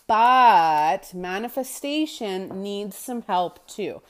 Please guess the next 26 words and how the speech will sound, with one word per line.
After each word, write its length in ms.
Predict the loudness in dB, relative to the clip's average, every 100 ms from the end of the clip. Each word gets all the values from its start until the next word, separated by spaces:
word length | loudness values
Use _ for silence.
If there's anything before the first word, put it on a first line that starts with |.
| _ -20 -14
You 100 | -12
can't 320 | -8 -8 -6
just 180 | -8 -6
go 120 | -6
to 100 | -6
the 80 | -6
universe 500 | -6 -6 -6 -6 -6
and 120 | -12
say, 160 | -10 -10
"You 160 | -8
know, 100 | -8
I 140 | -6 -8
really 520 | -8 -10 -6 -4 -4
want 320 | -4 -4 -6
a 60 | -6
million 400 | -6 -6 -6 0
dollars," 480 | 2 2 0 -2 -6
and 180 | -8
then 140 | -6 -6
not 320 | -6 -8 -10
do 240 | -6 -4
anything 720 | -4 -4 -6 -8 -10 -10 -10
to 100 | -10
get 240 | -4 -4 -4
yourself 540 | -10 -10 -6 -6 -6
there. 300 | -4 -6 -6